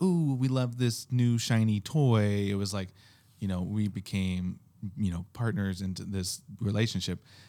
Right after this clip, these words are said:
And, uh, I feel like that wa-, I definitely, from being married, I felt a little bit more, but I feel like now we're still, like, back in that phase. I feel like moving in t-, together was, like, a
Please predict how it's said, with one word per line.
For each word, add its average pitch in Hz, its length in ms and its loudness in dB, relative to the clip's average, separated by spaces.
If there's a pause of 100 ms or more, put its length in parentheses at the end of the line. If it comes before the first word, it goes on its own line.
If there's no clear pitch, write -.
(140)
And, 104 380 2
uh, 101 220 2 (360)
I 135 100 0
feel 233 160 -4
like 180 220 -4 (560)
that 127 400 2 (180)
wa-, 113 440 -2
I 120 160 -2 (320)
definitely, 147 520 0 (240)
from 117 220 -2
being 117 220 2
married, 107 360 0
I 101 80 -2
felt 104 220 -2
a - 40 -2
little 98 180 -2
bit 95 140 -4
more, 95 480 -4 (320)
but 107 100 -2
I 107 40 2
feel 113 160 -2
like 104 180 -2
now 101 300 0
we're 101 220 -4
still, 107 440 -4
like, 98 200 -4
back 98 260 -4
in 95 80 -4
that 90 240 -6
phase. - 420 -12
I 104 40 -12
feel 113 180 -4
like 107 160 -4 (320)
moving 131 340 2
in 107 180 0
t-, - 120 -10 (300)
together 90 480 0
was, 90 220 0
like, 90 180 -4
a 90 100 -4